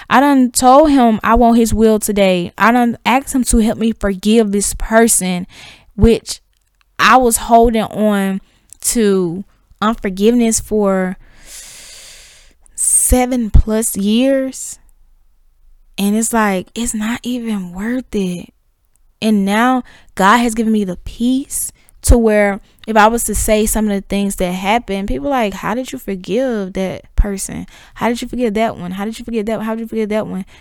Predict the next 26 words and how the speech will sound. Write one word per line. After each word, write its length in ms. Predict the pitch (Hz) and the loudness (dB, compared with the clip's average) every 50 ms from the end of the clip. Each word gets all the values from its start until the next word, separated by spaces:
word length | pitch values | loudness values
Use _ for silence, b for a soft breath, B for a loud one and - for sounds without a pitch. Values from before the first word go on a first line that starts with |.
| b b b | b b b
when 160 | 180 196 208 | -4 -2 0
they 160 | 220 220 220 | 0 0 0
did 320 | 190 190 208 220 214 208 | -2 -2 -2 -2 -2 -4
this, 180 | - 214 214 - | -4 -6 -6 -6
that, 100 | - 220 | -4 -6
and 180 | 202 202 202 220 | -4 -4 -4 -4
that?" 120 | 233 214 | -4 -4
It's 140 | 214 226 - | -4 -6 -4
like, 380 | 226 208 202 196 190 185 - - _ _ _ _ _ _ _ _ _ _ _ _ _ _ _ _ | -4 -4 -4 -4 -6 -8 -12 -16 _ _ _ _ _ _ _ _ _ _ _ _ _ _ _ _
my 100 | - 185 | -12 -10
papa 280 | 180 - 185 180 - 208 | -8 -6 -6 -4 -6 -6
told 200 | - - 180 180 | -6 -8 -8 -6
me 120 | 190 202 208 | -6 -6 -6
to. 300 | - 240 262 294 311 - - - - - - - | -6 -6 -8 -8 -10 -14 -20 -20 -20 -20 -20 -14
He 180 | - - 233 214 | -8 -6 -6 -2
gave 300 | - 208 202 202 202 202 | -2 0 0 0 -2 -2
me 400 | 202 202 202 202 196 190 190 - | -4 -4 -4 -4 -4 -6 -8 -10
the 320 | - - 175 180 185 175 - | -8 -6 -4 -4 -4 -4 -4
understanding 760 | - 190 202 190 196 180 - - - 180 185 190 196 202 208 190 | -4 -4 -4 -4 -4 -6 -6 -4 -4 -2 -2 -2 -2 -4 -4 -4
to 120 | - 196 | -4 -2
know 180 | 185 190 185 185 | -2 -2 -2 -2
how 160 | 190 185 185 | 0 -2 -2
important 560 | 185 175 170 175 - 190 185 190 196 220 208 | -2 -4 -4 -4 -4 -2 -2 -2 -2 -2 -4
it 100 | 208 214 | -4 -4
is 200 | 185 226 226 226 - | -4 -4 -4 -4 -6
to 320 | - - 233 220 214 220 | -8 -6 -6 -6 -6 -8